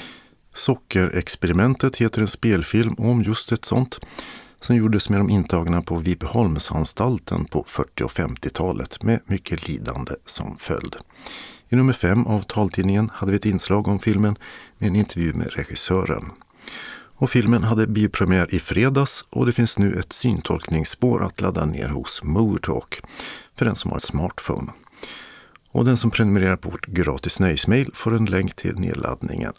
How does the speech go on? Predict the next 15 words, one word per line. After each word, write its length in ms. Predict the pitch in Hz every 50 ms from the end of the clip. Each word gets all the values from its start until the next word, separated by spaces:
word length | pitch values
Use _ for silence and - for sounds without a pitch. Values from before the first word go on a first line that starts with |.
| _ -
nedan. 640 | - - - - - - - - - - - - - - - _ - - - - - - - _ _
Nöjesmailet 640 | - 82 85 87 - - 110 120 123 127 123 - -
är 60 | 110 107
dessa 220 | 110 110 - 113
tips 320 | - - 107 - - -
i 40 | -
textform 560 | - - - - - - - - 120 147 - - _ _ - -
som 200 | - - 117 120
man 140 | 113 107 104
kan 160 | - 107 95
klippa 280 | - - 98 - 101
ur 220 | 98 92 - - -
intressanta 540 | 87 - - - - - 85 80 76 - 76
delar 380 | 82 90 80 87 117 120 104
ur, 160 | 113 123 -